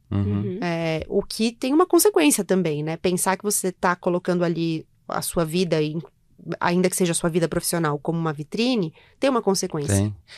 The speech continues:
Speaker 1: E acho que também, ao mesmo tempo, tem uma consequência negativa das redes, porque ninguém mais tem paciência pra ler coisas compridas, longas, textos longos. Então, uma reportagem, as pessoas não vão, não tem mais, né, em geral, as novas gerações não conseguem mais. Saiu até uma notícia que eu acho que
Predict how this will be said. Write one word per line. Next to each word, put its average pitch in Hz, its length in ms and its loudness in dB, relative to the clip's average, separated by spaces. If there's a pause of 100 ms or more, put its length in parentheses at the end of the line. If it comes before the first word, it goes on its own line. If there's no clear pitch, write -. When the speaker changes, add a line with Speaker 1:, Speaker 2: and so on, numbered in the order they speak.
(260)
Speaker 1:
E 113 140 4
acho 113 120 0
que - 40 -6
também, 113 160 4
ao 113 40 4
mesmo 113 200 0
tempo, 113 240 2
tem 113 180 0
uma 113 160 4
consequência 101 520 0
negativa 95 420 2
das 101 220 4
redes, 117 220 2
porque - 140 0
ninguém 117 240 4
mais 139 160 2
tem 135 140 2
paciência 131 560 2
pra 131 160 2
ler 127 240 4
coisas 143 500 0 (240)
compridas, 95 680 0 (460)
longas, 101 460 4
textos 117 400 2
longos. 98 380 2
Então, 160 360 0 (380)
uma 135 100 2
reportagem, 156 580 4
as 120 60 -6
pessoas 208 140 2
não 294 180 8
vão, 151 160 6
não 170 140 4
tem 196 220 2
mais, 180 400 2
né, 120 140 4
em 120 120 6
geral, 104 520 4
as 107 100 -10
novas 131 200 2
gerações 131 360 2
não 147 80 0
conseguem 147 560 0
mais. 120 160 4
Saiu 127 160 0
até 123 180 0
uma 156 140 2
notícia 135 480 0
que - 80 0
eu 123 40 2
acho 120 100 -4
que 123 120 0